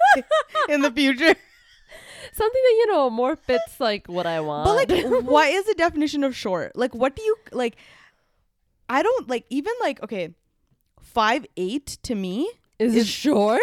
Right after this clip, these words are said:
Speaker 1: is not short.
Speaker 2: Oh,
Speaker 1: That's
Speaker 2: it's
Speaker 1: tall.
Speaker 2: not short. Okay. Yeah, yeah,
Speaker 1: Even,
Speaker 2: yeah.
Speaker 1: like, five seven.
Speaker 2: So maybe, like, somebody the same height as you.
Speaker 1: No, fuck that.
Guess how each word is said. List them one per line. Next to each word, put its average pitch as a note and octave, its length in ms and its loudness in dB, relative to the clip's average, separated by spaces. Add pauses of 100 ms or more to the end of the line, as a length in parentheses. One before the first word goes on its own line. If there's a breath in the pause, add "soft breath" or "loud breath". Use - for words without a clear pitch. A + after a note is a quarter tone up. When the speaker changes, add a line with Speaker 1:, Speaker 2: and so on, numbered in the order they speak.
Speaker 1:
is G#3+ 200 4
not G#3 520 2
short. - 480 -4
Speaker 2:
Oh, A#3+ 180 6
Speaker 1:
That's F3+ 180 -2
Speaker 2:
it's E3 60 -6
Speaker 1:
tall. G#3 440 6
Speaker 2:
not - 60 -10
short. - 120 -12
Okay. D#3+ 440 -14
Yeah, D3+ 240 -6
yeah, - 80 0
Speaker 1:
Even, B3+ 180 2
Speaker 2:
yeah. G#4+ 60 -4
Speaker 1:
like, A#4+ 120 -4
five G#3+ 380 -2
seven. F3 580 -6 (400)
Speaker 2:
So C4 160 -8
maybe, C#4 400 -4
like, A#3 400 -6 (360)
somebody G#3+ 440 -6
the G3+ 80 -10
same G3 260 -8
height G3+ 400 -12
as D#3+ 200 -16
you. - 260 -16
Speaker 1:
No, F3 340 -6
fuck F3 260 -10
that. - 280 -14